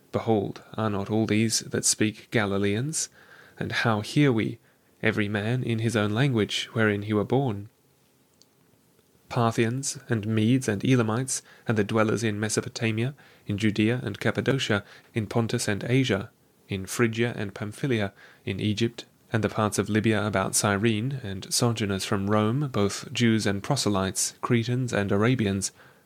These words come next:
we hear them speaking in our tongues the mighty works of God.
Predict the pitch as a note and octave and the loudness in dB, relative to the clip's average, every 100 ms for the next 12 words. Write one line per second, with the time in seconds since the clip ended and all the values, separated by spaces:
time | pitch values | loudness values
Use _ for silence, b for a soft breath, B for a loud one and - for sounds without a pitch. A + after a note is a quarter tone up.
0 | b - G#2 A#2 A#2+ G2+ B2 - A#2+ A#2 | b 0 2 2 2 0 -2 0 0 0
1 | A2+ A2 G2+ G2 F#2+ - B2 A#2 B2 G2 | -4 -2 -2 -2 -2 0 0 0 0 0
2 | G2 G#2+ - G2+ G2 - - B2 B2+ A2+ | 0 0 0 0 0 -2 -8 -2 -2 -2
3 | G2+ | -6